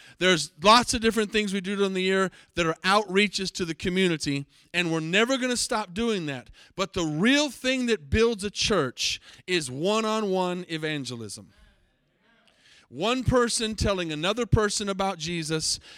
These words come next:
at your workplace, at the grocery store,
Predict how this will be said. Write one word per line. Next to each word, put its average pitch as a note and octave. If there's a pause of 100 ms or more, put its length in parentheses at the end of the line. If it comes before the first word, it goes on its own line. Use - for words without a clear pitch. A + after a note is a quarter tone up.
at E3
your D3+
workplace, A3 (200)
at D#3+
the D3
grocery A3
store, G#3